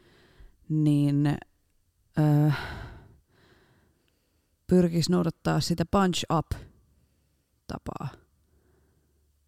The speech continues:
Elikkä tää on siis komiikassa varsinkin käytetään. Eli punch up tarkoittaa siis sitä, että,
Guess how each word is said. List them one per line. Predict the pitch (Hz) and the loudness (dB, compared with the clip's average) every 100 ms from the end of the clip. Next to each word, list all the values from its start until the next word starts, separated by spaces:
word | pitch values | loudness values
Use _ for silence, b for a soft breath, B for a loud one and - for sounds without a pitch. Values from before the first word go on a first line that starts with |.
| _ _ _ - | _ _ _ -6
Elikkä | 139 139 _ - 135 131 120 | -4 -4 _ -6 -2 -2 -2
tää | 143 139 | -2 0
on | |
siis | 143 147 | 0 -2
komiikassa | - 156 143 139 - 139 - 165 | -6 -6 -4 -4 -6 -8 -8 -6
varsinkin | 147 160 175 185 185 196 190 - _ - | -8 -6 -6 -6 -4 -6 -8 -12 _ -12
käytetään. | 160 160 160 160 165 165 165 165 165 160 _ _ _ _ _ _ - | -10 -8 -10 -8 -6 -6 -4 -4 -4 -6 _ _ _ _ _ _ -4
Eli | 160 | -2
punch | 208 208 180 | 0 0 0
up | 170 | -2
tarkoittaa | - 156 165 - 143 147 | -2 -4 -4 -4 -2 -2
siis | 151 147 | -2 -4
sitä, | 156 156 151 | -4 -4 -4
että, | 147 - | -6 -6